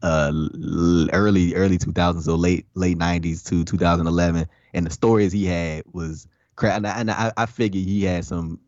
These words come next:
some, some crazy stories. And I, like, e-, even how I came about setting that interview up was just weird 'cause I, I was listening to the Busted Open Radio, doing something for the news update, and I heard Armando, uh, Estrada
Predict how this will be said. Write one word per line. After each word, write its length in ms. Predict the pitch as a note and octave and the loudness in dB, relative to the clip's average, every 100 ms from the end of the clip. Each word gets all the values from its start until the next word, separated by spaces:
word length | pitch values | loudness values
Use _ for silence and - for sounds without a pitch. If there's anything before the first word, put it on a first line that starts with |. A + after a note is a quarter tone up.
| _ | _
some, 300 | - F2 E2 | -6 -6 -4
some 180 | E2+ E2 | -6 -2
crazy 340 | F#2+ F2+ E2 | 0 2 0
stories. 440 | D#2 F2 E2 E2 | -2 0 2 0
And 280 | D#2 E2 D#2+ - | -2 -4 -6 -4
I, 180 | F2+ F2+ | -2 0
like, 240 | F2 F2 F2 | 2 0 2
e-, 160 | G#2+ | 2
even 420 | A2 A2+ G#2+ G2 F2+ _ _ _ | 4 4 4 2 -2 _ _ _
how 180 | - G2 | -2 2
I 100 | F#2 | 2
came 300 | - G#2+ F#2+ | 2 0 0
about 400 | F2+ F#2 F#2 - - F2+ | -2 -2 -2 -6 -16 -10
setting 260 | - F#2+ | -4 -2
that 160 | F#2 F2 | -2 -4
interview 420 | F2+ F2+ F2+ F2+ | -4 -2 0 2
up 200 | F2+ D#2 | 2 0
was 160 | D#2+ D#2+ | -4 -4
just 220 | E2+ D#2 | -4 -2
weird 400 | D#2 F#2 F2+ F2 | 0 4 4 4
'cause 100 | F#2 | 2
I, 180 | E2+ F2 | 2 0
I 20 | |
was 160 | F2 F2+ | 0 0
listening 340 | F#2 F2+ E2+ | 0 0 -2
to 60 | E2+ | -2
the 80 | |
Busted 360 | E2 F#2 F2+ F#2+ | 0 0 2 2
Open 200 | F2 F2 | 0 0
Radio, 420 | F2+ F2+ E2+ E2 | 2 2 4 2
doing 260 | F2 F#2 F2+ | 2 4 4
something 220 | F#2+ F#2 | 2 -2
for 100 | F#2+ | -2
the 80 | F2+ | -2
news 280 | F#2+ F#2+ F2+ | 0 0 0
update, 420 | E2+ E2+ E2+ D#2+ _ _ _ | -2 -2 -2 -2 _ _ _
and 120 | F#2 | -4
I 100 | F2+ | -2
heard 420 | F2+ G2+ F#2 F2 E2 | 0 2 2 2 0
Armando, 920 | E2+ F2 F2+ F#2 G2 F#2 F#2 F2+ F#2 - | 0 0 0 0 0 0 2 2 -2 -4
uh, 360 | F2+ E2+ E2 E2 | -4 0 0 -2
Estrada 680 | E2+ F2 G2+ F#2 E2+ D#2+ | -2 -2 0 2 2 0